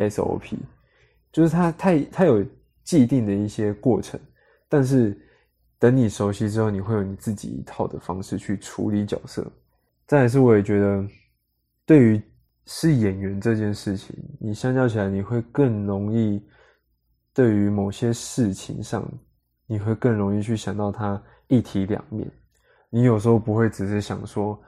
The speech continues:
，“诶，这件事大概就走这样。”没有。凡事都有一体两面，所以你会想到黑与白。你有时候会想到说，这个人，他之所以现在可能会有这些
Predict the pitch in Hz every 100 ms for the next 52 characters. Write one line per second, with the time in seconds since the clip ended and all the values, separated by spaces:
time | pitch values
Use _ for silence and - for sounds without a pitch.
0 | _ _ _ 110 104 110 110 101 101 101
1 | 98 104 - - - - _ - 101 78
2 | - _ _ _ _ _ _ _ _ _
3 | _ _ _ - 110 123 127 98 107 -
4 | 98 95 98 101 101 117 113 104 113 110
5 | 107 104 107 117 117 101 - - - _
6 | _ _ _ - 127 123 117 127 120 104
7 | 110 107 110 113 - 160 110 95 - -
8 | - _ _ _ _ _ - - 156 147
9 | 143 160 156 139 110 104 123 117 113 -
10 | 104 95 98 127 104 98 110 101 107 101